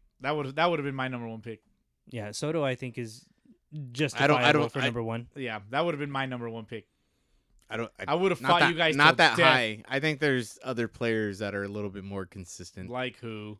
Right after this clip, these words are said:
Speaker 3: Like Corey Seager.
Speaker 2: You would have
Speaker 1: God.
Speaker 2: picked, you would have picked him with the, one of the top ten picks?
Speaker 3: Yeah,
Speaker 1: You
Speaker 3: Corey
Speaker 1: would've
Speaker 3: Seager, definitely.
Speaker 1: <sighs>
Speaker 3: I was so pissed that we did not land Corey Seager.
Speaker 1: Oh my God.
Speaker 2: You,
Speaker 1: It's
Speaker 2: you
Speaker 1: the
Speaker 2: would
Speaker 1: end of
Speaker 2: be.
Speaker 1: the
Speaker 2: You
Speaker 1: world.
Speaker 2: would be. Of course, you would be. Spoken
Speaker 1: Stay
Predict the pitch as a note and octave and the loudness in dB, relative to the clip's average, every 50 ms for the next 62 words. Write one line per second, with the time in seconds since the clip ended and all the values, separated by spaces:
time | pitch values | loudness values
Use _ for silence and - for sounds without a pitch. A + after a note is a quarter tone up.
0 | _ - F2+ F#2+ - - A2+ A2+ G#2 F#2 - - A#2 G2+ F2+ F#2 F2 F2 _ _ | _ -12 -12 -12 -6 -2 -2 -2 -2 -4 -6 -6 -6 -6 -6 -12 -16 -16 _ _
1 | _ _ _ _ _ _ _ _ - _ _ _ B2+ A2+ A#2+ C3 D3+ D3+ D#3 D3 | _ _ _ _ _ _ _ _ -20 _ _ _ -6 -2 0 0 0 0 0 -2
2 | E3+ E3 - - C#3+ C#3 D3+ D3 C#3 - D#3 D3 D#3+ D#3 D3 C#3 - C#3+ C#3 B2+ | -4 -6 -6 -6 -4 -2 -2 -4 -4 -6 -6 -4 -4 -4 -4 -2 -2 0 0 0
3 | B2+ B2+ B2+ B2+ C3 C#3 C#3 C3 C3+ C3 C3 B2+ B2+ - - C#3+ C#3 - - D3+ | -2 -2 -4 -4 -4 -2 -2 -2 0 0 0 -2 -4 -4 -6 -6 -6 -4 -6 -8
4 | C#3 - F3+ F#3+ - C#3 C#3 C3 A2 F#2 F2+ - E3+ F#3+ D#3 D#3+ D#3+ C#3+ - E3 | -6 -6 -8 -10 -4 0 2 2 2 2 -2 -4 2 4 6 6 4 4 2 0
5 | D#3+ C#3+ C#3+ C#3+ C3+ C3+ C3 C3 A#2 C#3 C3+ - B2+ A2 G2+ F#2+ F#2+ F#2 F#2 - | 0 2 2 2 2 0 -2 2 4 4 4 4 -2 -6 -6 -8 -8 -10 -12 -14
6 | _ _ _ _ D3+ C#3+ B2 A#2+ G#2 F#2+ - - - - - B2+ C#3 C#3+ C#3+ - | _ _ _ _ -14 -14 -12 -12 -12 -14 -14 -16 -16 -4 4 6 6 6 6 2
7 | - - D3+ C3+ - D3+ D3+ C3+ - - C3 A#2+ A2+ B2+ B2 A2 B2+ B2 B2+ B2 | 2 2 2 2 4 2 0 2 4 2 2 2 4 0 0 0 0 2 2 2
8 | B2 A#2+ B2 B2 A#2+ A#2 A2 - B2 A#2+ A2+ G#2+ - - A2+ G2 F2+ F#2 F#2+ - | 2 2 0 0 0 -2 0 0 2 2 2 0 -4 -6 -8 -8 -8 -12 -16 -16
9 | _ _ _ _ _ _ _ _ _ E3 - E2+ - F2 E3+ _ - - - - | _ _ _ _ _ _ _ _ _ -20 -18 -18 -18 -20 -20 _ -20 -20 -20 -20
10 | - _ _ _ _ _ _ _ _ - B2 C#3+ F3 F#3+ G#3 - D#3 D#3+ G3+ G3+ | -20 _ _ _ _ _ _ _ _ -8 -4 -4 -2 -2 -4 -6 -6 -4 0 0
11 | F#3 C#3+ D3+ D3+ C#3+ B2+ B2+ C#3 - - G#3+ A3+ A3+ F#3 G#2+ A2 G2 F2 - - | 0 0 0 -2 -2 -2 0 4 4 6 8 6 6 4 4 -4 -8 -8 -12 -10
12 | - D3+ D3+ - A#3 F#3 G#2+ - - - D3+ D#3+ E3+ D3 A2 G#2 - - - C#3 | -10 -10 -2 0 0 0 0 -2 -6 -6 -2 -2 -2 -2 -4 -8 -10 -6 -6 -4
13 | D#3+ F#3 | -2 -2